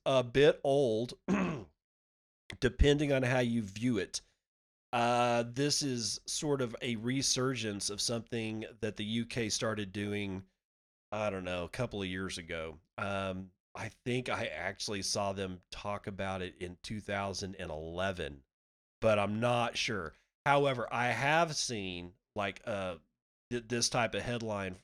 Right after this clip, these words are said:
out of the U K in twenty eighteen. So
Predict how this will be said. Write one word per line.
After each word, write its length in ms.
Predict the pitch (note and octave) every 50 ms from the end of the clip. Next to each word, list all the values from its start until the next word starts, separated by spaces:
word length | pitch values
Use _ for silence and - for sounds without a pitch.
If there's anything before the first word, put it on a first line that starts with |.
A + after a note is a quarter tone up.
| _ -
out 240 | A2 A2+ C#3 D3+ D3
of 60 | C3
the 80 | A2+ G#2
U 180 | G2+ G2+ G2+
K 520 | F#2 - A2 G2 F#2+ F#2+ F#2+ F2+ F2 E2 - _ _ _ _ _ _ _ _ _ _ _ -
in 260 | C#3 A2 G#2+ G2+ G2+
twenty 360 | - - B2+ A#2+ G2+ G2 -
eighteen. 540 | - G#2 A2 A#2 - - - E2+ D#2 C2 - _ _ _ _ _ -
So 580 | - - B2 A2 G#2+ G#2 G2+ G2+ G2 F#2+ G2